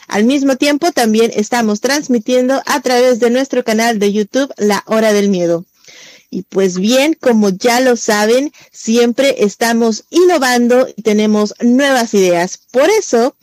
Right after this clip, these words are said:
es que próximamente tendremos nuestro nuevo podcast,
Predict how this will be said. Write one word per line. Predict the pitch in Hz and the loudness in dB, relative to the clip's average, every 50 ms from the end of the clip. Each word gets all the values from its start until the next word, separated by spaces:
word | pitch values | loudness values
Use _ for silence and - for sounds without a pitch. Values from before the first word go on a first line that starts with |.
| - - - - - - | -20 -20 -20 -20 -10 -4
es | - 202 196 - - | 0 0 0 -2 -2
que | - 196 185 | -2 -2 -2
próximamente | - - 233 294 403 403 - - 392 381 403 415 392 381 330 254 233 214 - - 202 226 311 _ - - - _ _ | 0 0 0 0 0 -2 0 0 2 2 2 2 2 2 2 2 0 0 0 0 0 0 -2 _ -10 -20 -20 _ _
tendremos | - 202 196 190 196 190 208 233 233 226 226 220 220 214 220 - - - | -2 0 0 0 2 2 2 2 2 2 2 0 0 0 -2 -4 -6 -2
nuestro | 220 214 226 254 320 381 427 415 - - 392 403 392 | 0 2 2 2 2 0 0 -2 0 0 2 2 4
nuevo | 320 262 262 262 269 262 240 269 269 262 _ _ - | 4 4 4 2 2 2 2 2 0 0 _ _ -2
podcast, | 240 226 220 208 - - - 208 190 190 190 - - | 0 0 0 0 -2 -2 -2 -2 -2 -2 -4 -6 -12